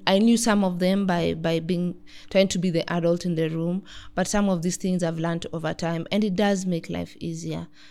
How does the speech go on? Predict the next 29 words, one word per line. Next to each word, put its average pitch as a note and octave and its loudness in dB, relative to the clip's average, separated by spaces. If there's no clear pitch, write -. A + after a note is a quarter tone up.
And E3 -2
here A#3+ 4
I G#3+ 4
am, A#3+ 2
happy G3 -2
in F#3+ 0
a F3 0
blended E3+ 0
family. E3+ -4
People A3 6
always G3 4
ask F#3 2
me, F#3+ 2
"Would E3 0
you F#3+ 2
have F3 -2
done E3+ 0
it?" E3+ -4
Now E3+ 2
at - -2
my D#3 0
age, D#3+ 0
thinking F3+ -4
about D#3+ 2
all F3+ 2
the D#3+ 2
challenges, F3 2
maybe E3 2
not. E3 -6